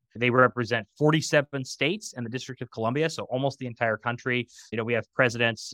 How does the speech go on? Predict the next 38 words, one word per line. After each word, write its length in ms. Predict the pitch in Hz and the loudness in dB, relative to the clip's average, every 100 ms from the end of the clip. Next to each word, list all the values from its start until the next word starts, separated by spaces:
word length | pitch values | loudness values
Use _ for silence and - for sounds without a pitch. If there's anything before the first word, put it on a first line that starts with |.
| - | -6
former 180 | 135 123 | -2 2
presidents 440 | 127 117 117 107 | 2 2 -2 -6
from 140 | 110 | -10
Harvard, 540 | 104 123 123 120 120 110 | 2 6 6 6 0 0
from 240 | - 101 - - | -6 -8 -8 -10
Princeton, 400 | 127 - 117 110 | -8 -6 -8 -8
from 120 | 101 | -10
Columbia, 540 | - 107 113 113 104 101 - - - | -6 -2 0 2 2 2 -6 -20 -6
all 220 | 113 127 | 4 6
the 40 | |
way 120 | 127 | 6
down 180 | 120 113 | 4 2
to 60 | 110 | 0
community 340 | 110 113 104 | -8 -10 -10
colleges. 640 | 104 110 104 98 104 95 - _ _ _ - | -4 0 2 0 -6 -8 -12 _ _ _ 0
And 200 | 170 175 - 156 | 2 2 0 -2
the 140 | 185 | 2
last 320 | 214 269 - | 4 4 2
thing 100 | 208 | -4
I 80 | 170 | -2
would 140 | 147 135 | -4 -2
say 220 | 156 139 | -2 0
on 160 | 127 | 0
this, 260 | 123 120 - | -2 -4 -6
uh, 60 | 135 | -14
y-, 60 | 131 | -12
you 300 | 147 131 156 | -12 -4 -4
know, 80 | 143 | -2
you 60 | 143 | -4
know, 60 | |
Mike, 240 | 135 139 - | -2 -2 -2
is 140 | 151 | -2
that 160 | 160 147 | -2 0
we 240 | 156 180 | 4 8
are, 400 | 170 160 147 135 _ | 10 12 10 6 _
we 200 | 135 180 | 4 8
are 120 | 160 | 8
seeing 560 | - - 190 190 175 | 6 0 0 2 4